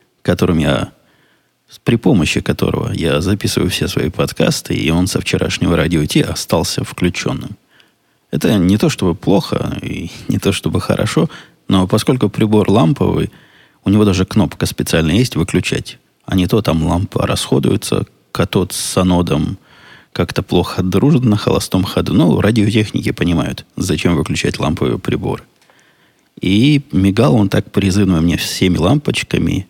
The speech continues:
и рука не потянулась выключить. Но и на фоне того, что семья укатила на рисование, на дальнее рисование,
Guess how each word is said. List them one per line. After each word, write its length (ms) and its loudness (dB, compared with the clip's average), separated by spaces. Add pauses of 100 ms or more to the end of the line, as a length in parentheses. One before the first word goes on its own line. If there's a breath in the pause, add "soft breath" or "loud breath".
(100)
и 80 -6
рука 280 0
не 180 2
потянулась 560 -2
выключить. 580 -6 (720 soft breath)
Но 120 4
и 60 6
на 160 6
фоне 340 4
того, 340 2
что 200 -2
семья 480 2
укатила 540 0
на 160 2
рисование, 580 2
на 180 -2
дальнее 420 0
рисование, 640 -4